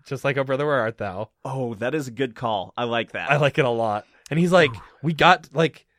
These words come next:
Speaker 1: like, these kangaroos, like, they're a menace, but we can take advantage of the situation, make sure that they, they take over, and then we, we explain that we're, we're innocent and we get out of here."
Speaker 2: And honestly,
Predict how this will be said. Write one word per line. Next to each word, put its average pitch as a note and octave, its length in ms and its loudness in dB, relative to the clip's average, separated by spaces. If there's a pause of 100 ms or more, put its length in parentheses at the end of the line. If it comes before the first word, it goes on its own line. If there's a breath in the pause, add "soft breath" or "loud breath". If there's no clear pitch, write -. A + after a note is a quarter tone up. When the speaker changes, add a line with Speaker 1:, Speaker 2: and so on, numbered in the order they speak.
(220)
Speaker 1:
like, C3+ 120 -4
these D#3 160 -6
kangaroos, E3+ 680 2
like, C3 180 0
they're D3+ 180 4
a C#3 40 2
menace, B2 480 -2
but A#2 320 -2 (320)
we C#3+ 140 -4
can D3+ 160 -4
take C3+ 180 -2
advantage B2 320 -2
of A2 60 -8
the - 60 -18
situation, A2 840 -4 (480)
make C3 180 -2
sure E3+ 260 0
that B2 160 0
they, G#2+ 380 -6 (200)
they A#2 100 -6
take A2+ 260 -8
over, C3 440 2 (440)
and A#2+ 120 -6
then A2+ 160 -6
we, C#3+ 380 -4 (760)
we C3+ 220 -2
explain A2 460 -6
that G#2 120 -12
we're, G2+ 460 -10
we're G2+ 200 -8
innocent A2 460 -8
and A2 80 -12
we B2 80 -6
get D#3+ 140 2
out E3+ 160 4
of G#2 40 -4
here." G#2 260 -12 (420 soft breath)
Speaker 2:
And D#3+ 120 -2
honestly, G3 380 -4